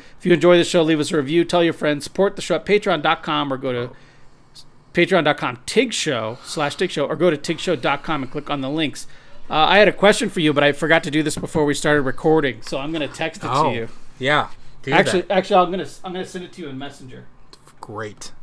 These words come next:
Speaker 2: That's better.
Speaker 1: This is, this is great.
Speaker 2: This is great. This be great.
Speaker 1: Yeah, this is the kind of content people are here for, and this is why I have to edit every episode.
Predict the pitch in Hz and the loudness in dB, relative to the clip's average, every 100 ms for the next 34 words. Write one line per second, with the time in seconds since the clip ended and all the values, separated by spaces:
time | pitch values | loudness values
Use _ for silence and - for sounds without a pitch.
0 | - 117 - - 107 95 - - - - | -14 -16 -16 -16 -14 -14 -16 -20 -20 -20
1 | 139 151 123 - - - - 165 120 - | -20 -18 -20 -20 -20 -20 -18 -18 -18 -16
2 | 147 127 120 - - - - - 131 120 | -12 -12 -14 -20 -20 -20 -16 -10 -8 -10
3 | - 101 101 95 - - - - - - | -12 -8 -8 -10 -16 -20 -20 -20 -20 -20
4 | - - - - - - - - - - | -20 -20 -20 -20 -20 -20 -20 -20 -20 -20
5 | 151 - 127 113 101 101 101 - - - | -18 -12 -12 -10 -10 -12 -16 -20 -20 -20
6 | - - - - 143 135 143 - 131 - | -20 -20 -20 -18 -14 -12 -12 -14 -14 -14
7 | 165 135 - 156 156 156 139 131 - 156 | -14 -14 -14 -14 -14 -14 -16 -16 -18 -16
8 | 147 139 135 147 147 131 120 120 120 127 | -12 -12 -12 -14 -14 -14 -14 -14 -16 -14
9 | 131 131 127 123 123 127 143 139 151 143 | -12 -12 -12 -12 -14 -16 -18 -18 -16 -16
10 | 147 120 120 110 127 131 120 | -16 -18 -18 -18 -16 -16 -16